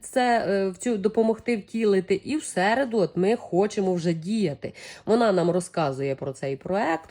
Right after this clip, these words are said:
про цю роботу, про цей якийсь позитивний момент для вас, тому що жезли — це буде говорити про якусь енергію, таку запал, харизму, що людина загорається якимось таким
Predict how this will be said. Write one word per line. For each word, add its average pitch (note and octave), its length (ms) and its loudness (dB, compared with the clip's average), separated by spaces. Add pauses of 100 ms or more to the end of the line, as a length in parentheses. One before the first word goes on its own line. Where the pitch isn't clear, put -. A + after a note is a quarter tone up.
про - 120 -10
цю C3+ 220 -12
роботу, B3 560 0
про F#3+ 180 -6
цей F#3+ 300 2
якийсь F3 360 -2 (280)
позитивний A#3 760 6
момент F3 560 2
для F#3 180 0
вас, E4 260 0
тому F#3 240 0
що E3+ 160 -2
жезли — E3+ 500 0
це D3 80 -4
буде C#3+ 120 -8
говорити D3+ 600 -4
про C#3+ 140 -8
якусь D3 360 -8
енергію, A#3+ 600 0
таку F#3+ 420 -2 (300)
запал, G#3+ 640 2
харизму, B3 840 2 (260)
що - 140 -8
людина A3 400 2
загорається G3+ 800 2
якимось E3+ 640 0 (140)
таким D#3 420 -4